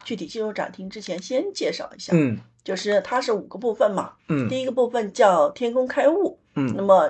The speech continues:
Speaker 1: 这里基本上是，呃，玉器、青铜器，然后
Speaker 2: 陶瓷器。
Speaker 1: 陶瓷
Speaker 2: 啊，
Speaker 1: 做了。
Speaker 2: 就这个主要是技术史的角度会更多一点，特别是关于这些，嗯，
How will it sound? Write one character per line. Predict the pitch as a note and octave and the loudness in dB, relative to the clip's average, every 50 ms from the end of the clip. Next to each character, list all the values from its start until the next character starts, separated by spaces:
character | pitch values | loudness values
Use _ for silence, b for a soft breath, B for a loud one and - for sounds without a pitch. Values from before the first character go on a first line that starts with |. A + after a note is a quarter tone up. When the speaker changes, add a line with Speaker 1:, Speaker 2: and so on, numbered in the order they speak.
| B2 | 0
Speaker 1:
这 | - - D#4+ | -2 -2 -2
里 | C#4+ B3 D#3 C3+ - | 0 0 -2 -6 -8
基 | - - A3+ | -10 -4 -2
本 | F#3 E3+ - | 0 0 0
上 | G3 F3 D#3+ D#3 | 0 -2 -4 -4
是， | D3 - - F3+ D3+ C#3 D3+ - - - _ _ _ _ _ | -6 -8 -8 -8 -6 -6 -6 -8 -10 -14 _ _ _ _ _
呃， | - - - - - | -12 -10 -10 -8 -4
玉 | - C4+ A3 | -2 -2 -2
器、 | F3+ - - G#3+ F3 - - | -4 -6 -6 -6 -6 -6 -8
青 | - - C#4 D4 | -10 -8 -6 -4
铜 | G3+ D3 E3+ F#3 | -4 -4 -6 -8
器， | - - - F#3+ D3+ C#3 - _ _ _ _ _ | -10 -10 -10 -10 -10 -10 -12 _ _ _ _ _
然 | - B2 A2+ - | -12 -10 -10 -10
后 | - - - F#2 F2 E2+ - - - - _ _ - | -12 -14 -12 -12 -12 -12 -12 -16 -18 -20 _ _ 0
Speaker 2:
陶 | - - A#2 | 2 2 2
瓷 | A#2 - G2+ - | 4 4 4 4
器。 | - - - A#2 | 4 2 0 -2
Speaker 1:
陶 | - | -4
瓷 | - - _ _ _ _ _ | -4 -8 _ _ _ _ _
Speaker 2:
啊， | - C3 A#2+ A2 - - - | -4 -2 -2 -2 -2 -4 0
Speaker 1:
做 | - F3+ | 2 2
了。 | - | 6
Speaker 2:
就 | F#3+ - - - | 8 8 8 10
这 | G3+ - - | 10 8 10
个 | C4+ C4+ A3 | 12 10 10
主 | - - D3 C3+ | 10 8 4 6
要 | - - E3+ | 8 10 8
是 | E3+ - F#3 | 8 6 2
技 | F3 - - F#4 | 2 4 6 6
术 | E4+ - C4 A3 | 8 8 8 8
史 | - - - B2+ | 8 6 2 6
的 | A#2 B2+ C3 C3+ | 8 8 8 8
角 | C3 - D#3 A#2 A#2+ A#2 A#2 | 10 10 10 10 8 6 4
度 | - F3 C#3+ C3 | 4 4 4 4
会 | - - F3+ D3 - | 4 4 4 4 8
更 | - - G3 F3 C#3+ C3+ - - | 8 8 8 8 6 0 -4 2
多 | - A#3+ A#3+ C4 D4 | 6 8 10 10 10
一 | C4+ | 8
点， | - - - - B B B B B B B B | 6 2 -2 -6 B B B B B B B B
特 | - - D4 C4+ | 8 10 12 12
别 | G3 F#3 D#3+ E3 F3 | 12 12 10 10 10
是 | E3+ - - - A3 G3 F3 D#3 C#3+ | 10 8 6 6 8 8 8 8 6
关 | C#3 C#3 - - E3+ F3 F3 F3 | 8 10 12 12 12 12 10 8
于 | D#3+ C#3 B2 B2+ C3 | 4 4 2 0 2
这 | C3 - F3 D3+ | 4 6 6 6
些， | - - - F3 D#3 D3 D3+ D3+ D3+ D3+ B B B B B B B _ - | 6 4 2 6 8 10 10 10 10 8 B B B B B B B _ 4
嗯， | - C#3+ C3+ C3+ B2+ A#2+ A2+ A2+ A#2 A2+ A#2 - | 8 10 10 10 10 8 6 2 0 -2 -4 -8